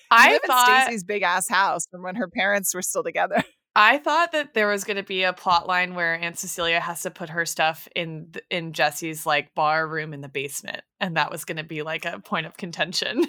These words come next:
Speaker 1: <laughs>
Speaker 2: Ha! Right. The two rooms that the eleven-year-old has dedicated to her, she
Speaker 1: Uh-huh.
Speaker 2: has to share with her mourning aunt. Yeah.
Speaker 1: The
Speaker 2: Ugh,
Speaker 1: horror.
Speaker 2: I was so mad.
Speaker 1: <laughs>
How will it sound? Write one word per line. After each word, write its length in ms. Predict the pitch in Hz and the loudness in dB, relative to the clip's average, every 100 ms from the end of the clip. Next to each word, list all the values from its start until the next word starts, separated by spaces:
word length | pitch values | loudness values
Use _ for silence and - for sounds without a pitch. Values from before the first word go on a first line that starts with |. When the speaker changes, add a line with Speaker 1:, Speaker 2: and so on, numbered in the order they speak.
| - | 0
Speaker 1:
<laughs> 0 | 262 262 - - 226 - | -2 -2 -6 -8 -8 -4
Speaker 2:
Ha! 600 | 240 - 190 175 175 165 220 - 208 294 330 247 | -4 2 4 6 4 0 -6 -8 -6 0 0 4
Right. 300 | 214 175 131 | 4 4 0
The 120 | 185 | -4
two 440 | - - 254 240 220 | -2 0 2 2 0
rooms 440 | 208 214 190 170 | -2 -2 -2 -2
that 120 | 175 | -2
the 80 | 175 | -2
eleven-year-old 640 | 170 175 175 175 165 160 160 | 0 0 0 -4 -2 -2 0
has 220 | 165 147 | -2 2
dedicated 580 | 175 170 - 170 175 - | 0 0 -2 -4 -2 0
to 60 | |
her, 300 | 262 170 196 | 0 2 2
she 120 | 190 | 2
Speaker 1:
Uh-huh. 80 | 226 | 0
Speaker 2:
has 140 | - - | -4 -4
to 80 | 165 | -4
share 540 | - 170 165 151 151 | 0 2 2 0 0
with 180 | 165 - | -4 -2
her 140 | 180 | -2
mourning 680 | 165 160 165 180 175 165 165 | -2 -2 0 2 2 -2 -2
aunt. 600 | - 165 139 156 - - - - 208 | -4 -4 -6 -8 -8 -8 -10 -20 -8
Yeah. 340 | - 156 - - _ _ _ _ _ | -2 0 -2 -8 _ _ _ _ _
Speaker 1:
The 80 | 180 | 4
Speaker 2:
Ugh, 200 | 202 226 | 6 4
Speaker 1:
horror. 460 | 208 202 202 175 | 4 2 2 0
Speaker 2:
I 40 | 165 | 2
was 180 | 190 247 | 2 2
so 160 | 175 | 0
mad. 560 | 170 156 160 339 311 | 0 -2 2 2 0
Speaker 1:
<laughs> 40 | - | -4